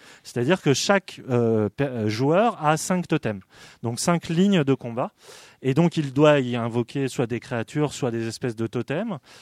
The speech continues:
Et pour invoquer ces créatures, pour avoir du mana ou de la ressource, il y a quatre ou cinq différents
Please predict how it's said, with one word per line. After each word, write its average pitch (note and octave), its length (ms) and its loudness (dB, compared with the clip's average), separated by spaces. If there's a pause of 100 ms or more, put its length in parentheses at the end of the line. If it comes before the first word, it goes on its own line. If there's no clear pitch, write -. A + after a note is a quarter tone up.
(260)
Et E3+ 380 2 (100)
pour G#3+ 300 2
invoquer E3+ 400 -2
ces B2+ 180 -8
créatures, G3+ 760 -6
pour F#3 360 -4
avoir C3 400 -2
du A#2 140 -8
mana C3+ 400 -6 (100)
ou A#2 140 -14
de G#2 80 -12
la G2+ 100 -6
ressource, F#2+ 380 -10
il A#2+ 40 -8
y - 40 -6
a F#2 100 -8 (280)
quatre - 260 -8
ou A2 40 -12
cinq A2+ 280 -10
différents G#2 540 -12